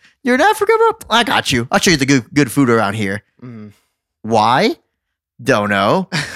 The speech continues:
Speaker 2: <laughs>
Speaker 1: Where is he going? I don't know. Is he coming back? I don't know.
Speaker 2: Mm-hmm.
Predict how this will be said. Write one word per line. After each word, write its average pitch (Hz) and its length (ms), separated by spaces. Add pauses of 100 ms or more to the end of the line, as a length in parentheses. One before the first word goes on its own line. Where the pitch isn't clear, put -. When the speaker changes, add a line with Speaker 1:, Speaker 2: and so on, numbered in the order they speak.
(180)
Speaker 2:
<laughs> 247 460
Speaker 1:
Where 117 460
is 104 100
he 113 80
going? 110 460 (300)
I 101 240
don't 95 200
know. 117 500
Is 120 160
he 120 80
coming 113 280
back? 131 440 (300)
I 95 240
don't 95 200
know. 98 300 (180)
Speaker 2:
Mm-hmm. 104 340